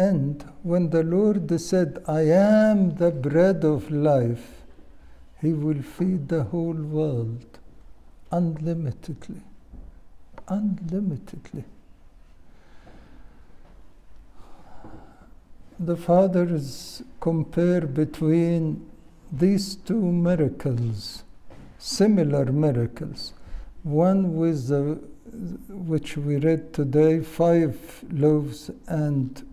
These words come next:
two fish, and the other one is seven loaves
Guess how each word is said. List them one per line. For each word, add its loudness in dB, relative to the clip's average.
two 0
fish, 0
and -2
the -4
other 0
one -2
is -6
seven 0
loaves 0